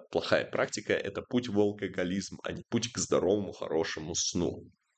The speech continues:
Создай спокойную обстановку. Держи свою комнату прохладной,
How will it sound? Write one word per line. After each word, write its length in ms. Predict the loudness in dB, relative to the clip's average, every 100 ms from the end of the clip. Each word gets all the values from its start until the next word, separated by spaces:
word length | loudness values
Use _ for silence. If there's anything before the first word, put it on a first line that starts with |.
| _ _ -4
Создай 520 | 0 0 2 2 2
спокойную 800 | -4 -8 -6 -2 0 0 0 -2
обстановку. 680 | -2 0 2 0 0 -8 -8 _ _
Держи 240 | -2 2 2
свою 240 | 4 2
комнату 380 | 2 -2 0 -4
прохладной, 720 | 2 0 2 0 0 -4 -6